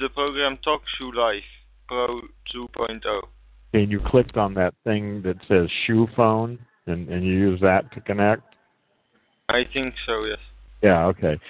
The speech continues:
Speaker 2: Just
Speaker 1: Is
Speaker 2: to,
Speaker 1: there another
Speaker 2: to
Speaker 1: way
Speaker 2: note
Speaker 1: to connect? A better way to connect?
Speaker 2: Yeah, the, well, the, the way I do is through, um,
Speaker 1: It's
Speaker 2: Skype
Speaker 1: Skype,
Speaker 2: app.
Speaker 1: yeah, but that is
Speaker 2: There are
Speaker 1: not
Speaker 2: other
Speaker 1: an
Speaker 2: ways.
Speaker 1: option.
Speaker 2: There are, yeah, there are other ways,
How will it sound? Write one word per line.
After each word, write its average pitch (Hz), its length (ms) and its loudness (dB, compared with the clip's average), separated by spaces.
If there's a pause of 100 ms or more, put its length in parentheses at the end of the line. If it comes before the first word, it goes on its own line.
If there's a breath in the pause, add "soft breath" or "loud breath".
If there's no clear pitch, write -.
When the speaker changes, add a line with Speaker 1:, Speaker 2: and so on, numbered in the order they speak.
(260 loud breath)
Speaker 2:
Just 160 220 4
Speaker 1:
Is - 80 -6
Speaker 2:
to, 131 60 4
Speaker 1:
there 135 120 6
another 139 220 4
Speaker 2:
to 185 60 6
Speaker 1:
way 185 60 6
Speaker 2:
note - 120 2
Speaker 1:
to 202 100 -10
connect? 202 400 -14
A 123 100 -8
better 139 220 -4
way 156 120 -4
to 151 160 -16
connect? 175 340 -10 (540)
Speaker 2:
Yeah, 147 320 6
the, 107 80 0 (160)
well, 123 160 0
the, 117 80 0 (160)
the 117 80 -2
way 135 180 2
I 127 220 0
do 90 420 -2
is 92 340 0 (200)
through, 95 520 4
um, 85 640 0 (120)
Speaker 1:
It's 120 180 -10
Speaker 2:
Skype 117 260 6
Speaker 1:
Skype, 101 40 -4
Speaker 2:
app. 95 200 4
Speaker 1:
yeah, 101 140 -6
but 104 160 -12 (140)
that 117 80 0
is 120 100 -4
Speaker 2:
There 131 120 6
are 131 40 4
Speaker 1:
not 131 140 4
Speaker 2:
other 127 140 0
Speaker 1:
an 95 40 -4
Speaker 2:
ways. 80 220 -4
Speaker 1:
option. 101 360 -10
Speaker 2:
There 127 120 2
are, 110 220 0 (120)
yeah, 104 180 2
there 113 180 2
are 110 140 4
other 110 220 2
ways, 95 420 2